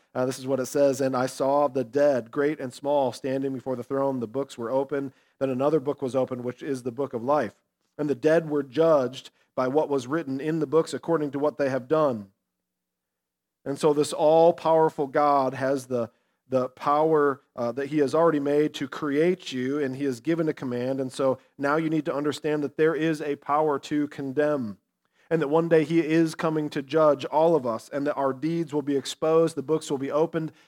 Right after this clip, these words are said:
everything that we have done will be laid bare before the judge, and he will render a verdict.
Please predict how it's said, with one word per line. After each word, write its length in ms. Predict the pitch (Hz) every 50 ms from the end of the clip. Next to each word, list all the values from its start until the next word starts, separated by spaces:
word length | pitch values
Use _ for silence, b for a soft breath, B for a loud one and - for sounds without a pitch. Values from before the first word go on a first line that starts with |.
| b b b
everything 540 | 165 175 175 185 190 185 185 - 190 180 175
that 140 | 170 151 147
we 100 | 156 151
have 160 | 151 143 131
done 260 | 156 156 160 160 160
will 240 | 151 139 139 143 147
be 160 | 139 143 147
laid 420 | 139 139 147 156 160 160 151 139
bare 280 | 127 147 147 151 147 139
before 420 | 127 127 120 - - 143 143 143
the 140 | 135 127 131
judge, 460 | 120 120 135 117 95 90 - _ _ _ _ _ _ _ _ _ _ _ _ _ _ _ _ _ _ _ _
and 140 | - 143 127
he 100 | 120 156
will 180 | 165 160 160 143
render 460 | 135 147 151 156 147 135 131 120 117
a 160 | - 123 123
verdict. 460 | 113 127 143 139 123 104 - _ _